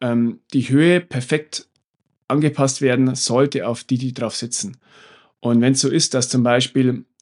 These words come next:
dein Kind drauf übt und du, dann solltest du darauf achten, dass der so höhenverstellbar ist, dass ihr beide bequem drauf sitzen könnt.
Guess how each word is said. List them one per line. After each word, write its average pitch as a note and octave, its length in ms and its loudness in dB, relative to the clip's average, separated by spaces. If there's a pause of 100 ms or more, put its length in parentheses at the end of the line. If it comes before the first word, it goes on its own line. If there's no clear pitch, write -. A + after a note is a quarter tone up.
(320)
dein A2 240 -6
Kind G3 360 2
drauf D3 220 2
übt - 240 -8
und B2+ 240 -2
du, F3 300 2 (400)
dann A#2 140 -6
solltest B2+ 280 -6
du C#3 60 -8
darauf C3 260 -4
achten, C3 320 -2
dass A#2+ 240 -4
der A#2+ 320 0 (460)
so E3+ 380 2
höhenverstellbar D3+ 680 2
ist, C3 200 -4
dass A#2+ 160 -6
ihr A#2 60 -2
beide A#2 520 -2
bequem A2+ 400 -10
drauf G#2 180 -10
sitzen - 340 -10
könnt. - 340 -20